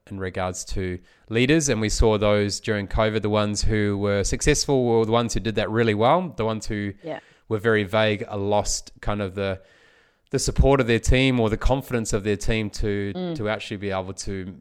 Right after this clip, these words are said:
Speaker 1: get through it in a way.
Speaker 2: Yeah.
Speaker 1: Now, in regards to, uh, from a, from a happy point of view, y-, now that we're,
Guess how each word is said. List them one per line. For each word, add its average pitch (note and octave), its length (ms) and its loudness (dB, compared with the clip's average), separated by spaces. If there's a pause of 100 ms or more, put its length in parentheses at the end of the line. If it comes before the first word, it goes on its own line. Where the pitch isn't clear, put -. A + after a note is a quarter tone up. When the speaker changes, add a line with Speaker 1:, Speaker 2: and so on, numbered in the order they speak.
(180)
Speaker 1:
get A2 180 -8
through F#2+ 280 -4
it F2 120 -10 (240)
in G#2+ 100 -10
a F#2+ 60 -8
way. F2+ 260 -8 (720)
Speaker 2:
Yeah. F3+ 200 -12 (640)
Speaker 1:
Now, B2+ 520 2 (1200)
in C#3+ 160 2
regards A#2+ 540 2
to, G#2+ 760 0 (240)
uh, G2 400 -4
from G#2 280 -2
a, G2 340 -4
from G2+ 200 -8
a G2 40 -6
happy A2 440 -4
point G2 440 -6
of E2+ 120 -10
view, F#2 320 -4 (420)
y-, - 160 -10 (260)
now C#3+ 560 2
that C#3+ 120 6
we're, A#2 720 4